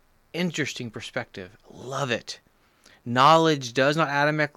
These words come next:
automatically translate into worship, but in some respects, quality of worship is determined by quantity of knowledge.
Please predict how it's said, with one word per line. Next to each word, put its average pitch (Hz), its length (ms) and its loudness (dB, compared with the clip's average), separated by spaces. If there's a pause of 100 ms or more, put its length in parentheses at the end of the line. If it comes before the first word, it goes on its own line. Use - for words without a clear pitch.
automatically 147 680 2
translate 139 420 -4
into 123 160 -2
worship, 147 420 -2 (100)
but 180 300 4
in 120 140 -10
some 165 200 -4
respects, 143 480 -6
quality 131 440 -4
of 101 100 -8
worship 160 420 -2
is 107 120 -10
determined 113 480 -8
by 110 80 -4
quantity 110 920 -10 (460)
of 107 120 -12
knowledge. 113 680 -6